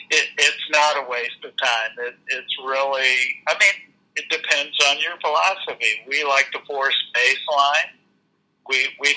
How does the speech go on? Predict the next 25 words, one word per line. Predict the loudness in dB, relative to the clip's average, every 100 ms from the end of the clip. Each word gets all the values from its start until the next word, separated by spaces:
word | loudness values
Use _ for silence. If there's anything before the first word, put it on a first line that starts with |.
| 0
think, | 0 0
especially | -2 -4 2 2 2 0 2
now, | 2 0
if |
I | 0
coach | 0 -2 -2 0
college, | 2 4 2 -2 -2
I | -2 -4
wouldn't | -10 0
have | 0 0
that | -6 -8
philosophy. | -6 -4 -4 -4 -6 -2 0 0 -2 -12 -12 -6
But | -4
high | 2 4 4 2 -6
school, | -4 -6 -8 -16 _ _ _ _ _ _ _
I | 0 2
think | -2 -4
when, | -2 -2 -2 -12 -12 -4
you |
know, | -2 0 0
kids | 0 -2 0
get | 0
a | 0 0
chance | 2 2 0
to | -6